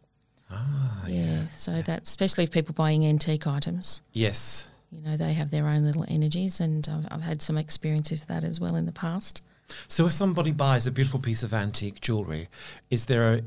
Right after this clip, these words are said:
Speaker 1: or should, should they psychically cleanse it in some way?
Speaker 2: Yeah, I think so. I think they should try and cleanse it. And, um, some people, sometimes people soak it,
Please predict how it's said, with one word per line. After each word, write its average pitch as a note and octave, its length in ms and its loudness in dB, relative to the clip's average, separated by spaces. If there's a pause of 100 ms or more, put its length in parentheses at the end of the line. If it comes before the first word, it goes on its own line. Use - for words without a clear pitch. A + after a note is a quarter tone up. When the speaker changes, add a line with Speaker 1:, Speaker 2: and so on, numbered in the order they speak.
(300)
Speaker 1:
or C#3+ 120 -2
should, E3 360 4
should - 260 4
they C3 180 4
psychically C3+ 600 0
cleanse C3 360 0
it C3 80 0
in C3 120 0
some C3+ 260 2
way? D#3 320 0 (460)
Speaker 2:
Yeah, A3 180 8
I G#3 40 6
think G#3 220 2
so. D#3+ 460 0 (100)
I E3 100 -2
think D#3+ 200 -4
they E3 140 -4
should D#3 200 -4
try D#3 240 -4
and D3 160 0
cleanse D#3 380 -2
it. D#3+ 300 -6
And, D#3+ 280 0
um, D#3 280 -2 (500)
some F#3 180 0
people, D#3+ 380 -2
sometimes D#3 480 0
people D#3 300 -4
soak D3+ 360 0
it, D3+ 160 0